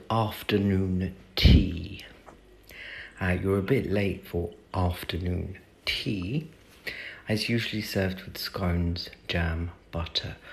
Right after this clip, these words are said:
and cucumber sandwiches. I had it,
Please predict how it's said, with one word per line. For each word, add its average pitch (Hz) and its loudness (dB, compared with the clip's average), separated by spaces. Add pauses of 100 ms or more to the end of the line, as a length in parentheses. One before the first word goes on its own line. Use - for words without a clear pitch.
(160)
and 101 -6
cucumber 87 -2
sandwiches. 90 -2 (640)
I 104 2
had 107 4
it, 104 0